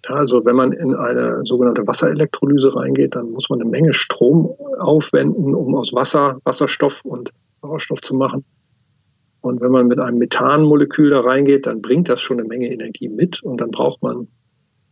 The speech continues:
deutlich weniger Strom, also nur ein Fünftel etwa, äh, um daraus Wasserstoff zu machen.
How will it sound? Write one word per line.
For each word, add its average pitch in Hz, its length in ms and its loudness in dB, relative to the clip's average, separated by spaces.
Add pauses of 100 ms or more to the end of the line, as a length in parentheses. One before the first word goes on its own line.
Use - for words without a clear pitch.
deutlich 139 480 2
weniger 131 380 -2
Strom, 135 480 2
also 123 200 -6
nur 120 140 -2
ein 113 60 -4
Fünftel 156 520 4
etwa, 131 420 0 (680)
äh, 120 160 4
um 135 200 4
daraus 127 280 2
Wasserstoff - 460 -4
zu - 120 -12
machen. 135 340 -18